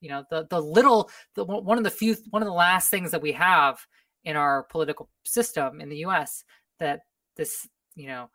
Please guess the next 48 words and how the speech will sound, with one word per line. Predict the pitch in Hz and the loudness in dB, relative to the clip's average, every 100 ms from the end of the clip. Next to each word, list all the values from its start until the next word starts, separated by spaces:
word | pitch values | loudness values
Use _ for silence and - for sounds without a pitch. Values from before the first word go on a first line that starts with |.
| _ _ _ | _ _ _
that | 165 | -4
appears | - - - 196 185 165 151 147 156 | -4 -6 -2 0 2 4 2 2 -2
democratic | 170 160 139 139 170 165 170 127 - - _ _ _ | -2 0 0 0 2 4 4 2 -6 -20 _ _ _
is | 160 143 | -2 0
the | 156 151 | -2 -2
ability | 151 160 151 | 0 0 0
to | 147 139 | -4 -8
vote | 131 165 196 | 0 0 0
once | 147 147 - | -4 -6 -6
every | 151 143 135 | -6 -6 -6
two | - 156 | -8 -8
or | 143 | -6
three, | - 139 139 | -6 -8 -10
you | - 165 | -14 -14
know, | 131 120 - | -14 -16 -8
every | 147 143 | -4 -4
two | - 170 | -6 -8
or | 151 | -6
four | - 147 | -4 -6
years, | 139 175 175 143 135 - - _ _ _ _ | -4 -2 -4 -4 -8 -12 -14 _ _ _ _
um, | 156 147 139 139 - | -2 0 -2 -6 -14
you | 147 | -8
know, | 139 | -6
and | 156 147 | -4 -4
to | |
have | 151 170 156 | 2 2 4
that | 151 151 | 2 0
one | 147 165 156 | -2 -4 -2
last | 147 151 - - - _ _ _ | 0 0 0 -10 -16 _ _ _
vestige | - 160 - 185 151 | -4 -4 -6 -8 -6
of | 135 | -4
that, | 143 131 180 _ _ _ - | 0 0 -2 _ _ _ -6
um, | 147 135 117 | -4 -4 -6
be | 139 | -12
threatened, | 131 160 165 160 | -4 0 0 0
I | 143 | -8
think, | 139 143 135 - | -6 -10 -12 -14
you | 131 | -12
know, | 123 123 _ | -12 -14 _
galvanized | 143 160 180 165 151 143 | 4 4 2 0 -2 -4
a | 143 | -4
lot | 135 135 | -2 0
of, | 135 131 - - | -2 -10 -18 -16
uh, | 156 135 - | -14 -14 -12
a | 151 | -10
lot | 143 143 | -2 -2
of | 139 | -2
activists. | 127 156 - 151 139 - - | -2 -2 -4 -6 -6 -8 -18